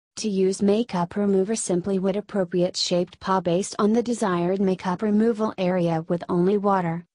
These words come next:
Warm water performs better. Once wet, gently wipe softer side in swiping motions to remove makeup. Machine wash pads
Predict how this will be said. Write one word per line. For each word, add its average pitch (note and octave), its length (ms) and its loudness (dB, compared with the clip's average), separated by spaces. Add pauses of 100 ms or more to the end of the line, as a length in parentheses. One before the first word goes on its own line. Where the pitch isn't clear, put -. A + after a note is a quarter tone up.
(100)
Warm G3 340 2
water G3+ 300 0
performs F#3+ 580 -2
better. E3+ 380 -2 (400)
Once G3+ 340 2
wet, F3 240 0
gently F3+ 400 0
wipe F#3 320 -2
softer F3+ 460 -4
side G3 340 0
in G#3+ 160 -2
swiping G3 600 0
motions F3+ 480 0
to G3 160 -2
remove G3+ 400 0
makeup. E3 400 -2 (480)
Machine F3+ 500 0
wash F3+ 320 -2
pads F3 300 -2